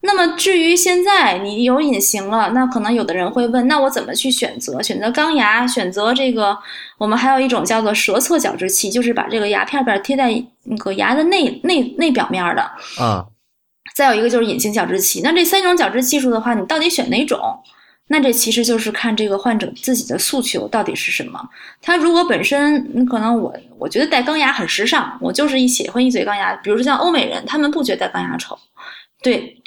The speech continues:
Speaker 1: 而且对于小孩子来讲，他们戴钢牙是非常常见的一件事情。那他不嫌丑，那就戴钢牙呗。他相对来讲的话，成本会更低，矫治起来的话，它的那个会，费用会，会，会低一些。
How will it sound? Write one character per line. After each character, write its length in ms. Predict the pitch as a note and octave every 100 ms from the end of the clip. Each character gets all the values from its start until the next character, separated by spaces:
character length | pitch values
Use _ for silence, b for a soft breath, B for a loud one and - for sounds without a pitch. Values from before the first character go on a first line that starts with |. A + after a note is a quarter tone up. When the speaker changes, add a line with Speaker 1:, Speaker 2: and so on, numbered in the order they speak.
| -
Speaker 1:
而 80 | C#4
且 80 | C#4
对 200 | - C#4+
于 40 |
小 140 | C#4+ B3
孩 240 | - F#3
子 80 | A3
来 120 | G3
讲， 120 | G3
他 120 | -
们 80 | D4
戴 120 | D4
钢 120 | C4+ D4
牙 100 | D4+
是 80 |
非 160 | C4+ D#4
常 100 | D#4
常 240 | D4+ -
见 140 | B3 D#4+
的 80 | B3
一 80 |
件 160 | - -
事 160 | - F#3+
情。 180 | - B3 C#4
那 80 |
他 120 | D4 E4+
不 140 | E4
嫌 220 | C#4+ D4
丑， 340 | D#4+ - C3 - B B B B B _
那 140 | - F#4+
就 80 | F#4
戴 180 | C4 D4+
钢 160 | D4
牙 180 | D4 A3
呗。 160 | A3 A3+
他 140 | A#3+
相 180 | B3+ C4+
对 120 | B3+
来 100 | A3
讲 160 | A3+ A3
的 80 | G#3+
话， 100 | G#3
成 220 | - A#3
本 140 | G#3+
会 120 | -
更 240 | A3 A3+ A3
低， 340 | A#3+ B3 B3 B3+ B B -
矫 160 | G3+
治 160 | F3 B3+
起 160 | -
来 180 | A#3+ -
的 100 | -
话， 220 | G#3+ G#3+
它 160 | G3+ A3+
的 100 | A3
那 180 | G#3 G#3+
个 380 | G3 D#3+ C3 -
会， 220 | _ B3 A3+
费 220 | A3+ C#4+
用 180 | A#3+ F3
会， 240 | G3+ F#3 F#3
会， 180 | G3 G3
会 180 | - B3
低 160 | A#3 B3+
一 160 | C4 F#3+
些。 280 | - -